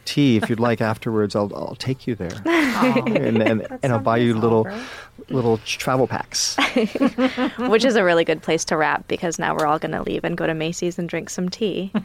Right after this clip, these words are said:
Speaker 1: Yeah.
Speaker 3: Thank you so much for joining us today.
Speaker 1: Thank you for having, for having me on in my, my jet lag state.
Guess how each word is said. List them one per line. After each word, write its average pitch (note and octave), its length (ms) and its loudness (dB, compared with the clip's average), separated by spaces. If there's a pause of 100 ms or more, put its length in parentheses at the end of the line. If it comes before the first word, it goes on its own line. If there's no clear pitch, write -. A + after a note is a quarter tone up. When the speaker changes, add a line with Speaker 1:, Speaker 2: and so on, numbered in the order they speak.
Speaker 1:
Yeah. A3 240 -4 (120)
Speaker 3:
Thank G#3+ 220 0
you A#3 80 0
so G#3+ 140 -2
much F#3+ 160 -2
for - 80 -8
joining F3 320 -8
us F#3 140 -10
today. G3 380 -6 (400)
Speaker 1:
Thank D3+ 220 -4
you F#3 80 -2
for F#2+ 120 0
having, G#2 420 0 (140)
for B2 80 -4
having A2 240 0
me G2 120 0
on A#2+ 160 -2
in G#2+ 60 -4
my, F#2 160 -2 (340)
my G2+ 120 -4
jet - 240 -6
lag - 220 -14
state. - 340 -14